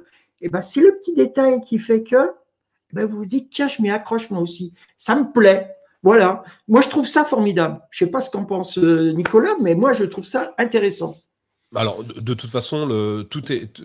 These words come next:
Speaker 2: sur Chrome, on, il y a une grosse évolution, euh, un, un peu invisible, hein, d'ailleurs, euh, euh, parce qu'on parle d'évolution très souvent, mais de ce qu'on peut voir, euh, le, la, tout ce qui est, euh,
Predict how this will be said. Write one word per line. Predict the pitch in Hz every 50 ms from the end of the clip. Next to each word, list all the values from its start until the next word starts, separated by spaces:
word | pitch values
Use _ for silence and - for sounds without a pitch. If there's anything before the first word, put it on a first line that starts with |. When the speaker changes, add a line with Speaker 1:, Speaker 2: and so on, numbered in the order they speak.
| 104 95 90
Speaker 2:
sur | - - - 131 - -
Chrome, | - 139 151 147 131
on, | 110 104 98 80 -
il | 110
y | 104
a | 107
une | 104 107
grosse | 98 107 117 110 -
évolution, | 117 98 107 107 107 104 - - 123 117 113 104 98 95
euh, | 90 87 85 85 82 80 78 78 85 80 - - _ -
un, | 87 - - 92 - - _ - - - 156 - - -
un | - 123 127 139
peu | - 190 202
invisible, | 190 160 147 156 139 170 170 143 127
hein, |
d'ailleurs, | 113 110 110 107 113 113 101 107
euh, | 95 90 90 - - - - - -
euh, | 95 101 101 101 101 80 85 98 - -
parce | - 123 -
qu'on | - - 131 113
parle | - 160 160 127
d'évolution | 120 120 117 123 123 123 117 - - 139 131
très | - - 127
souvent, | 113 - - 117 107 135 139 147
mais | 139 117 104
de | 98 107 107
ce | -
qu'on | - - 107
peut | - 123
voir, | 117 101 95 120 131 131 123 - _ - - - _ -
euh, | 90 95 95 98 98 98 95
le, | 98 98 92 92 87
la, | 87 87 85 80 76 73 71 69 67 - - - - -
tout | - 110
ce | -
qui | - - - - 107 107 104 104
est, |
euh, | 101 95 92 87 90 90 95 -